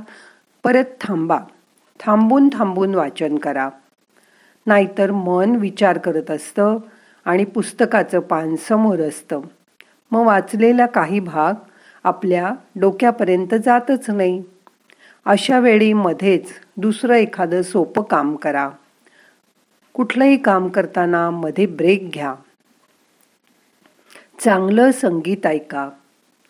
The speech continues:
आवडती गाणी ऐका. हळूहळू आवाजात गाणी लावून त्याबरोबर तुम्ही गाणं गुणगुणूही शकता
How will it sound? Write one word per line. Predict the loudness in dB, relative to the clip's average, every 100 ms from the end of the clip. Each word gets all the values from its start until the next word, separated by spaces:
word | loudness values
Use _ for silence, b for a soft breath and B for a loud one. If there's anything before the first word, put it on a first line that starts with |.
| _ -6
आवडती | -2 0 -2 -2 -2
गाणी | -2 -4 -2 0
ऐका. | 2 0 -4 -8 -8 -10 _ _ b b b b
हळूहळू | -6 0 2 2 2 2 2
आवाजात | 2 0 -2 -2 -2 -4 -4
गाणी | 0 0 0
लावून | -2 -4 -6 -8
त्याबरोबर | -8 0 2 2 0 -2 -2 -2 -4 -6
तुम्ही | -8 -6 -8 -10 b b b _ -4
गाणं | -2 2 2
गुणगुणूही | 2 0 2 2 2 2 0
शकता | 0 -6 -2 0 0